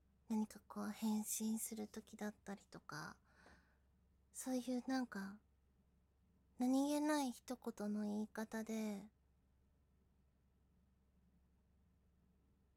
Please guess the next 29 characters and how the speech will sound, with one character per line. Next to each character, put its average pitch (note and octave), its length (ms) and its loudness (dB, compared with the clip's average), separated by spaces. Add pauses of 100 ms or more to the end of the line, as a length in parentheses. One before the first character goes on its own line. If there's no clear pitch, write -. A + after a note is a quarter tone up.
(180)
う G#3 40 -4
ん、 F#3+ 360 -6 (120)
な A3 100 -4
ん - 20 -8
か、 G3 260 -8 (100)
ま A#3+ 140 0
た C#4 320 4 (140)
同 B3+ 240 4
じ C#4 100 2
よ C#4+ 120 6
う - 20 6
な A3+ 160 6
こ - 120 -10
と A3+ 140 -4
が G#3+ 160 -2
起 - 220 -8
き - 0 -
て A3+ 160 -2
し A3+ 160 -2
ま G#3+ 180 2
う G#3+ 40 2
ん G#3 40 0
じ G3+ 100 -6
ゃ F#3+ 40 -6
な G3+ 180 -2
い G3+ 60 -4
か - 160 -12
と - 120 -18
か G3 460 -8